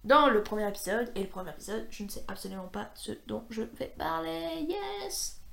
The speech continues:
Ah, ah. Quand je vous ai dit que c'était le Messi Podcast, c'est que vraiment, c'est en mode, euh, ouloulou, c'est genre vraiment freestyle, quoi. Y a pas de, je n'ai rien préparé. Voilà. Donc, ce sera la surprise, autant que moi, de savoir de quoi je vais parler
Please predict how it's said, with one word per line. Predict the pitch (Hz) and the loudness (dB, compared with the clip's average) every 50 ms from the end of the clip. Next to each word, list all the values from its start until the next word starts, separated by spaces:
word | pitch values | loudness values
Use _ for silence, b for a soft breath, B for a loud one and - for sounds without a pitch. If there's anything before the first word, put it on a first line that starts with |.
| - | -6
Ah, | 359 349 339 349 | -4 -2 0 0
ah. | 370 370 370 359 349 B B B B - | 0 0 0 0 -2 B B B B 2
Quand | - | 2
je | 285 294 | 4 6
vous | 320 311 | 6 6
ai | 330 | 8
dit | 320 339 339 | 8 8 6
que | - - | 6 6
c'était | - 233 233 | 6 6 6
le | 233 | 6
Messi | 226 233 233 233 | 4 2 0 2
Podcast, | 220 226 220 - 240 233 226 202 - | 2 2 2 4 4 4 4 4 2
c'est | - 196 202 | 2 0 2
que | 196 - | 2 2
vraiment, | 196 196 202 226 247 277 269 254 240 214 208 | 2 2 2 2 2 2 4 4 4 2 2
c'est | 196 - 202 196 | 0 2 2 2
en | 196 | 4
mode, | 208 226 240 233 202 | 6 6 6 6 8
euh, | 202 202 196 196 202 - 196 196 B B B B B - - - - | 6 6 6 4 2 0 -2 -4 B B B B B -6 -4 -4 0
ouloulou, | - 302 294 302 294 294 285 269 | 2 4 6 6 6 6 4 2
c'est | - 214 208 | 2 0 0
genre | 196 202 202 | 2 0 2
vraiment | 202 240 285 302 311 | 2 2 0 0 0
freestyle, | 302 294 277 - 294 262 226 - | 0 0 2 2 4 2 2 2
quoi. | 208 196 - | 0 -2 -2
Y | - - | -2 -4
a | - - | -4 -2
pas | - 233 233 | 0 0 2
de, | 220 208 202 202 190 - - - B B B B B B B B B B B B B - - - | 4 4 2 2 2 0 -2 -6 B B B B B B B B B B B B B -14 -14 -12
je | - - 226 247 | -4 0 2 4
n'ai | 233 233 240 262 285 311 | 4 6 6 6 6 4
rien | 302 269 220 233 277 320 339 339 - - - - | 4 4 4 6 6 6 6 6 2 -4 -6 -2
préparé. | - - 320 339 339 339 - - - - 285 277 285 277 - - - - 214 226 208 208 - - - - - - - - - - - - | 2 4 4 4 4 2 -2 -2 6 10 12 12 12 10 6 0 0 2 4 4 4 4 2 2 2 2 2 2 0 -2 -4 -6 2 6
Voilà. | 226 226 214 175 - - - - - - - - - - - - - | 8 8 8 8 6 2 0 4 8 10 10 10 10 8 4 4 4
Donc, | - 214 208 | 4 4 4
ce | - 226 | 4 4
sera | 233 262 294 | 6 8 8
la | 285 277 | 8 8
surprise, | 277 - 233 - - 269 269 302 320 294 269 - - - | 8 4 2 2 4 4 4 4 4 2 -2 -6 0 2
autant | - 320 311 294 285 | 4 6 8 8 8
que | 285 | 8
moi, | 277 254 254 254 254 | 8 8 12 12 12
de | 240 | 12
savoir | 233 - 214 214 226 226 | 12 12 10 10 8 8
de | 214 220 | 6 6
quoi | 214 - 247 | 6 6 6
je | 220 | 6
vais | 214 214 | 6 4
parler | 214 - 175 - - 277 285 | 4 2 2 2 0 0 -2